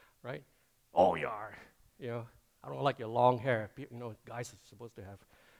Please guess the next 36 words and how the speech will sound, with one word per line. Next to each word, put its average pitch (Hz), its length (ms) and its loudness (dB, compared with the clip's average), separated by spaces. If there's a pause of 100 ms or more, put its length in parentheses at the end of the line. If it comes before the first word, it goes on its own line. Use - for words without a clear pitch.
(100)
sh-, - 220 -20
short 147 220 -6
hair," 113 260 -2
or 101 60 -6
whatever 113 360 -8
it 101 140 -12
is. 101 80 -20
You 139 80 -12
know, 160 180 0 (320)
different 180 280 0
opinions. 143 580 0 (3000)
"I 107 60 -14
don't 123 100 -4
like 120 160 -4
people 131 240 -10
who 107 60 -12
wear 123 200 0
caps - 380 -4
in 104 120 -12
church," - 320 -8
or 98 120 -16
whatever 110 300 -8
it 98 140 -10
is. - 320 -16
<laughs> - 40 -6
You 156 60 -2
know, 160 140 2 (460)
different 254 320 6
opinions. 240 760 6 (180)
Those 240 200 8
are, 202 200 12 (640)
those 285 240 8
are, 285 160 4 (1000)
those 320 180 2
are 330 80 8
not 302 240 8